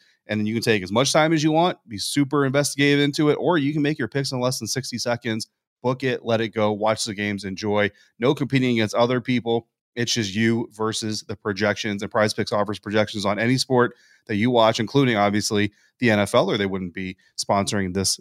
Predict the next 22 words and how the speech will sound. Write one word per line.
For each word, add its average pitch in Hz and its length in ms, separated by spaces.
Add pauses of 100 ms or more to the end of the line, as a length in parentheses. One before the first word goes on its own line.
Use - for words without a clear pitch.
show. 110 360
Or 107 260
you 101 120
got 110 120
the 110 100
N 107 100
B 110 160
A, 117 220
Major 139 240
League 127 100
Baseball, 120 320
N 117 80
H 110 240
L, 110 320 (220)
and 131 200
you've 131 120
got 120 240
cricket, - 380 (120)
the 117 240
most 131 480
popular 139 500
sport 117 460